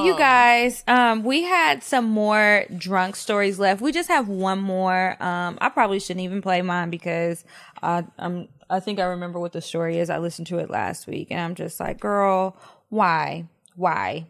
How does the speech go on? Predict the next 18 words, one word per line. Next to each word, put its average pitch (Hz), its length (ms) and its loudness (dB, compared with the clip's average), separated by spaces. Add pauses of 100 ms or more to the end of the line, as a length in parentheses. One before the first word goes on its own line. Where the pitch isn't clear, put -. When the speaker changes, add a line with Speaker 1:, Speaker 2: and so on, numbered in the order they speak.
(360)
Speaker 1:
Why?" 320 480 -2
Speaker 2:
I 196 180 -8
probably 196 200 -4
shouldn't 196 200 -8
Speaker 1:
Sometimes 349 160 -2
Speaker 2:
even 285 60 6
Speaker 1:
I - 20 4
Speaker 2:
play 214 80 0
mine. - 0 - (160)
Speaker 1:
wonder. 190 180 0
Speaker 2:
We 180 60 -2
gotta 226 160 -4
distort 180 460 -12
this 202 160 -12
nigga's 190 300 -12
voice. 180 480 -12
I'm 202 200 -10
like, 170 520 -10